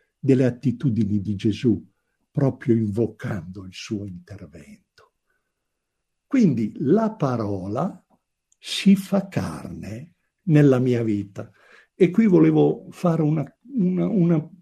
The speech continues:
considerazione, perché si può pensare di crescere spiritualmente semplicemente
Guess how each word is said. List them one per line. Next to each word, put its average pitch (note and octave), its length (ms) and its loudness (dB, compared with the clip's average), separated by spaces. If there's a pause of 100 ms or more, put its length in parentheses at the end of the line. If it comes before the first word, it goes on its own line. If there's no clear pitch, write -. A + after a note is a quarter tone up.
considerazione, C#3+ 1400 2 (1200)
perché F#3+ 260 4
si G#3 240 4
può A#3 160 2
pensare C3 800 4
di A2 160 -2
crescere A#2 540 2
spiritualmente A#2 1200 0
semplicemente D3 1120 -4